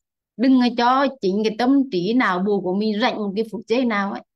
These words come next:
Nếu như mình cho tâm trí não bộ của mình rảnh là ngay lập tức chúng ta biết chuyện gì xảy ra rồi đấy. Sẽ hình dung tưởng tượng về quá khứ, rồi hình dung tưởng tượng đến những cái điều mà mình chưa đạt được ấy.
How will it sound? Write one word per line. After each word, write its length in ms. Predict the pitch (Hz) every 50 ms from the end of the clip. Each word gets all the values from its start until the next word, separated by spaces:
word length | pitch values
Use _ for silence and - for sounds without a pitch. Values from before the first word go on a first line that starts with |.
| _ _ _ _ _
Nếu 180 | - 196 208 208
như 200 | 214 240 262 277
mình 200 | 262 254 226 220
cho 140 | 220 226 226
tâm 240 | 233 233 240 254 240
trí 140 | 214 175 170
não 220 | 185 208 185 175 185
bộ 220 | 202 196 196 196
của 80 | 175 170
mình 200 | 196 220 208 196
rảnh 200 | 226 202 160 156
là 140 | 170 185 208
ngay 260 | 196 208 214 233 285
lập 100 | 262 214 - -
tức 100 | 247 226
chúng 140 | 190 170 160
ta 120 | 202 208 233
biết 220 | 196 175 170 175 175 -
chuyện 180 | 208 185 175 185
gì 140 | 214 214 208 214
xảy 140 | 196 139 135
ra 220 | 170 190 214 220
rồi 100 | 220 208
đấy. 140 | 208 220 220 - _ _ _ _ _ _ _ _ _ _ _ _
Sẽ 440 | - - 233 214 196 220 262 285 277 - _ _ _ _ -
hình 260 | 277 277 254 240 214
dung 240 | 247 277 302 302 302
tưởng 260 | 277 240 208 208 196
tượng 260 | 196 226 220 220 262 175
về 120 | 233 233 233 233
quá 180 | 190 190 196
khứ, 420 | 190 - - 226 220 262 311 330 320 330 - _ _ _ _ _ _ - - -
rồi 160 | - 226 247
hình 240 | 262 254 254 240 226
dung 180 | 262 277 285 254
tưởng 220 | 240 220 214 190
tượng 200 | 208 220 220 208
đến 160 | 190 185 185
những 160 | 202 190 185
cái 100 | 202 220
điều 200 | 226 254 262 254
mà 120 | 247 247 247
mình 180 | 254 254 240 233
chưa 120 | 277 294
đạt 280 | 262 262 226 214 214 208
được 200 | 226 226 226 233
ấy. 180 | 277 285 277